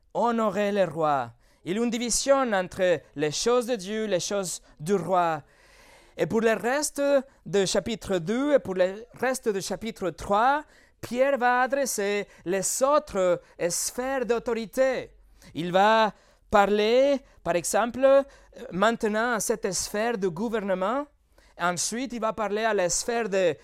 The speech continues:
à la, le lieu de travail, le maître avec les esclaves. Et après, il parlera à la famille, ou notre sphère d'autorité. Il parlera aux épouses et, et le mari. En plus,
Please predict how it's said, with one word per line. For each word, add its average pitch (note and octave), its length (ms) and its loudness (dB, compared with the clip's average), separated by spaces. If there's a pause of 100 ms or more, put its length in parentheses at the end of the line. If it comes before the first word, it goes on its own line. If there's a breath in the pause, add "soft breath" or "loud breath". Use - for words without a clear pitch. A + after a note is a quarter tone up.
(120)
à E3+ 180 4
la, E3+ 280 2
le F3+ 140 0
lieu A3 280 0
de G#3+ 120 -2
travail, G#3+ 760 0 (220 soft breath)
le D#3+ 140 0
maître G3 400 -2
avec G3 240 -4
les F#3+ 200 -2
esclaves. B3+ 640 -2 (420 loud breath)
Et G#3 120 2
après, B3+ 400 0
il C4 80 -4
parlera A3 600 2 (220 soft breath)
à G3 140 2
la G#3 260 4
famille, C4+ 680 -2 (220 soft breath)
ou D#3 100 -4
notre G3+ 520 0 (140 soft breath)
sphère C4 440 0
d'autorité. G3+ 720 -2
Il C#3+ 140 -6
parlera F3+ 480 2
aux F#3 60 2
épouses G#3+ 640 -4
et, C#3 160 -6 (160 loud breath)
et D#3+ 80 0
le F3+ 120 0
mari. G3 560 -4 (2250)
En D3 120 -4
plus, C#4+ 500 -2